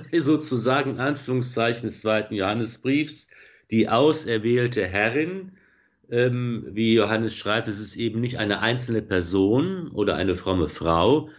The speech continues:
sondern gemeint ist die ganze Gemeinde. Also eine Art Ehrentitel, der jetzt nicht für einen Menschen ist, sondern für die Versammlung, für die Kirche, für die Gemeinde, an die das Schreiben gerichtet ist.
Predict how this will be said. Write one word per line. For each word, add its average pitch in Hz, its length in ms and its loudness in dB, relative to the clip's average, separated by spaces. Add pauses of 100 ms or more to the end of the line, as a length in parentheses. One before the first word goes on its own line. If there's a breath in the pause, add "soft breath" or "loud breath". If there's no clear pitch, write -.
sondern 135 360 0
gemeint 113 480 0
ist 127 260 -8
die 123 80 -4
ganze 135 420 -2
Gemeinde. 110 680 -2 (760)
Also 101 280 -4
eine 98 300 -2
Art 98 300 -2
Ehrentitel, 127 840 0 (440 loud breath)
der 113 160 4
jetzt 104 300 2
nicht 120 280 -8
für 98 180 -6
einen 92 680 -2
Menschen 120 540 0
ist, 123 160 0
sondern 113 260 4
für 113 180 -6
die 107 400 -4
Versammlung, 113 800 0
für - 160 -10
die 95 160 -8
Kirche, 120 640 0 (360 loud breath)
für - 160 -2
die 107 120 2
Gemeinde, 117 840 2 (280 soft breath)
an 107 140 -4
die 107 80 -2
das 104 160 0
Schreiben 104 400 0
gerichtet 110 520 -4
ist. - 460 -20